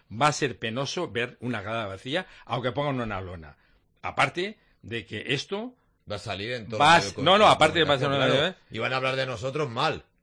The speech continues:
Speaker 1: En, en, eh, no sé qué van a animar, ¿eh? Entonces, no sé qué van a animar, porque te digo, va a ser un cementerio, ¿eh?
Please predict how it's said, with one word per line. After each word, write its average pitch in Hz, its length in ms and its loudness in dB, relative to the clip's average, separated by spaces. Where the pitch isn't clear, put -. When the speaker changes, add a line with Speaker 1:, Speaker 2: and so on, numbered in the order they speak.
Speaker 1:
En, 123 460 -2
en, 123 460 -6
eh, 107 640 -8
no 123 140 -8
sé 139 140 -8
qué 110 40 -8
van 104 140 -8
a 98 40 -10
animar, 98 300 -4
¿eh? 101 60 -8
Entonces, 110 540 -16
no 120 160 -4
sé 113 140 -6
qué 101 80 -10
van 95 140 -8
a - 20 -12
animar, 98 280 -10
porque 85 260 -14
te 101 100 -12
digo, 117 100 -6
va 110 80 -6
a 104 40 -12
ser 117 140 -6
un 117 60 -8
cementerio, 87 560 -12
¿eh? 131 120 -16